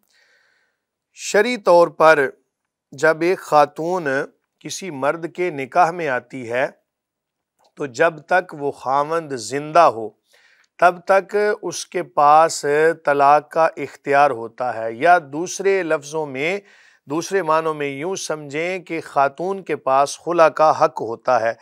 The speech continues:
लेकिन वो भी खावंद की इजाज़त पर मौकूफ़ है। इसके अलावा कोई भी ऐसी चीज़, अ, जो निकाह को ख़त्म कर दे, वो कोई मौजूद नहीं है। खात-, खावंद का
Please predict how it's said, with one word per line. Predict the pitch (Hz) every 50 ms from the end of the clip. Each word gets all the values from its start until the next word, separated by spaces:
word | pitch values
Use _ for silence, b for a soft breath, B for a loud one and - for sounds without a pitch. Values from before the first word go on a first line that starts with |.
| b b b b b b
लेकिन | 143 156 156 156 196 180 170
वो | 151 156 185 190
भी | 180 196 202 202 208 170
खावंद | - - 147 143 151 151 165 185 185 165 156
की | _ 190 196
इजाज़त | 208 - - 151 143 127 135 147 151 165 170 165 185 208 180 - _
पर | 160 147
मौकूफ़ | 139 131 123 117 107 - - 127 123 117 - - 117
है। | 110 113 - _ b b b b b b b _
इसके | 208 247 226 - - - 277 254 240
अलावा | 202 165 160 160 165 175 202 208
कोई | 202 202 _ - 196 196 226 262 269
भी | 240 247 220 175
ऐसी | 151 147 139 - - 180 165
चीज़, | 139 - - 147 160 175 170 147 147
अ, | 151 175 202 202 b b b b b b - 147 147 151 151 151 151 - - 151 151 - -
जो | 147 151 143 131 127 156 170 175 175 180 175
निकाह | 147 139 143 139 - - 180 190 196
को | 190 - -
ख़त्म | 147 - - 156 156 - 226 214 196
कर | 151 156 147 139
दे, | 139 135 151 156
वो | 147 180 185
कोई | 180 - 196 214 202
मौजूद | 170 147 135 127 117 131 147 160 160 135
नहीं | 131 123 127 143 143 139 160 147 120
है। | 107 110 107 120 _ b b b b b b b _
खात-, | - - - 165 165 165 - - 143
खावंद | - 139 143 151 165 180 202 196 190
का | - 180 165 170 196